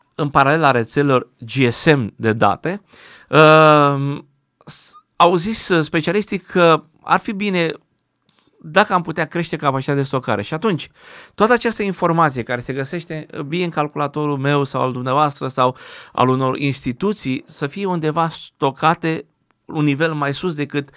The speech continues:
erau. Și atunci au zis, uh, că această tehnologie se numește cloud, adică undeva în aer, unde, practic, niște servere, uh, puse la oaltă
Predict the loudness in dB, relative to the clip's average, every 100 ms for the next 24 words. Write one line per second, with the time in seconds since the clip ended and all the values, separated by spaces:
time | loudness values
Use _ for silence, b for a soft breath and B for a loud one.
0 | B B 0 4 4 4 -2 B B -8
1 | -6 0 2 2 0 -6 -8 -2 0 0
2 | -4 -12 _ _ _ _ _ _ _ _
3 | _ _ 4 4 4 0 -2 -4 -4 -2
4 | -2 -4 -2 -2 -2 -4 -8 -2 4 4
5 | 4 0 -6 -4 -2 -2 -2 0 0 0
6 | -2 -2 0 -2 -6 -12 _ _ _ _
7 | _ _ _ _ _ -6 -2 2 0 B
8 | B B B 2 2 0 -6 -6 -6 0
9 | 2 4 2 2 0 -2 -2 0 2 0
10 | -2 -4 -2 0 2 2 2 2 0 -4
11 | -6